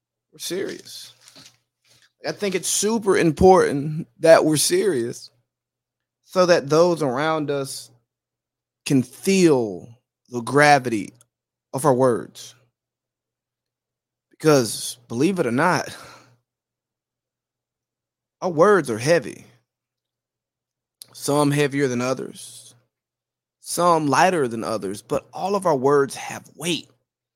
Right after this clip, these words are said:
and they matter so much. So I think it's important to make sure that we're careful with our words.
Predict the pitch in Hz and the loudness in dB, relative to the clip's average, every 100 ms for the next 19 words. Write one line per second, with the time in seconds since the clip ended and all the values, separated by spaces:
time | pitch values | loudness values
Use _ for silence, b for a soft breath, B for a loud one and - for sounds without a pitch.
0 | _ _ _ _ _ _ _ _ _ _ | _ _ _ _ _ _ _ _ _ _
1 | 160 160 151 135 139 143 165 135 104 104 | -2 0 0 0 -2 -2 -2 -2 -6 -8
2 | - - - 180 160 139 117 117 139 147 | -4 -2 0 2 2 2 -2 -4 -4 -4
3 | - _ - - - _ _ _ _ _ | -10 _ -14 -14 -16 _ _ _ _ _
4 | _ _ _ _ _ _ _ - 185 165 | _ _ _ _ _ _ _ -2 -2 0
5 | 233 277 339 196 143 - 196 208 - 139 | -2 -2 -4 -4 -6 0 2 2 -2 -8
6 | 120 135 139 160 151 - 190 190 151 127 | -6 -6 -4 -4 -6 -8 -2 0 0 -2
7 | 139 - 143 135 - 208 214 190 147 131 | -2 -4 -8 -10 -6 -4 -2 -4 -4 -6
8 | 101 95 82 - - - | -8 -8 -12 -16 -20 -20